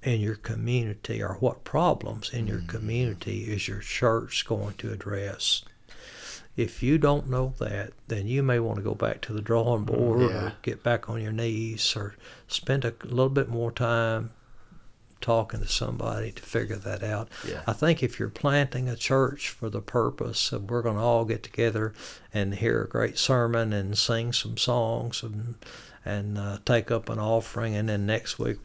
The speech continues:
Speaker 1: we're gonna do it again and hope that next week's bigger than last week,
Speaker 2: <laughs>
Speaker 1: I think you,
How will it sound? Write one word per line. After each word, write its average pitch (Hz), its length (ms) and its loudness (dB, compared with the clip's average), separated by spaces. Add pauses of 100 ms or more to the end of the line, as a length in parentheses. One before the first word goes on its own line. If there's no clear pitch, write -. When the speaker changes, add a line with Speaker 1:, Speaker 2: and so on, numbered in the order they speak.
(100)
Speaker 1:
we're 107 80 -2
gonna 107 140 -4
do 123 160 0
it 107 100 -2
again 113 420 0
and 92 120 0
hope 110 240 0
that - 120 0
next 113 360 0
week's 110 260 -4
bigger 110 320 0
than 104 160 -4
last 110 460 0
week, 110 240 4 (300)
Speaker 2:
<laughs> - 300 -12
Speaker 1:
I 123 60 -4
think 123 460 -2
you, 117 160 0